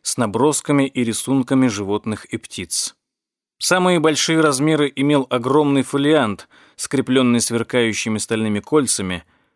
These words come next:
содержащий иллюстрированные карты, возраст которых на вид исчислялся столетиями.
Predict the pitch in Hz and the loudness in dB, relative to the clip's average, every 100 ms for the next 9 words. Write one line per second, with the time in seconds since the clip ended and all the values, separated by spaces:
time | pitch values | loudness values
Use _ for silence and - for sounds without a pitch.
0 | _ - 143 135 139 156 180 - 175 147 | _ -8 -2 0 0 2 0 -2 -4 -2
1 | 139 120 147 160 156 151 143 139 - 131 | -2 -2 0 2 2 2 2 0 0 0
2 | 110 110 98 _ _ _ _ _ 110 127 | 0 -6 -6 _ _ _ _ _ -2 0
3 | 117 117 107 - 113 - 151 151 - 110 | 2 0 -2 -2 -6 -2 0 0 0 -4
4 | 101 127 - 127 - 139 - 107 98 - | -2 -8 -6 -6 -4 -6 -4 -2 -2 -4
5 | 107 - 131 117 - 90 85 85 | -6 -2 0 -2 -4 -8 -8 -10